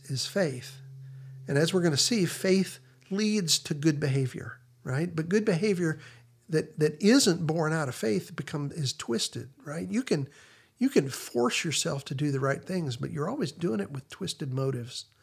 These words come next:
And that, that comes out, right? So, so what's faith? Well, put very simply, faith is trust. God wants us to trust him. Faith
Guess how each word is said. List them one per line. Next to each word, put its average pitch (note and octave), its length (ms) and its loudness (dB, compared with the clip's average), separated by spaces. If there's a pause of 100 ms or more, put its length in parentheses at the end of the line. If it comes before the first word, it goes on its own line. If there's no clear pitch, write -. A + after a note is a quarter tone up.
(580)
And C#3 180 -4
that, D#3 180 0 (840)
that E3+ 160 -4
comes D#3+ 280 -2
out, C3 340 -2 (220)
right? C3 200 -8 (220)
So, F3 320 4 (120)
so - 160 0
what's G#3+ 300 0
faith? D#3 520 -4 (840)
Well, D#3+ 200 2
put - 340 -2 (260)
very G#3 200 2
simply, F3 420 0
faith - 340 -2
is C3+ 140 -4
trust. - 680 -6 (1120)
God G#3 240 -4
wants D3+ 340 -2
us F#3 140 -4
to - 120 -12
trust - 380 -8
him. - 180 -16 (1300)
Faith G#3+ 520 4